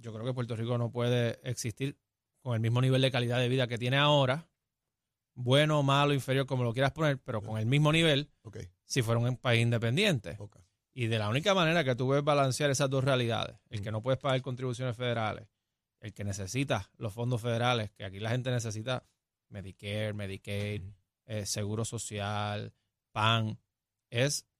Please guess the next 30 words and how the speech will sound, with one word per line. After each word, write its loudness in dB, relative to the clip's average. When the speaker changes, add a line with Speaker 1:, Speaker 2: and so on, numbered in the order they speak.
Speaker 1:
bajo -2
un -2
estatus -2
intermedio -2
de 4
autonomía, -2
que -10
es -6
lo -2
que -8
se -6
llama -2
el -4
Estado -8
Libre -4
Asociado, -6
que -16
si -10
tiene -10
un -6
montón -4
de -2
defectos, -6
que -14
si -10
no -4
es, -8
eso -8
todo, -8
siempre, -10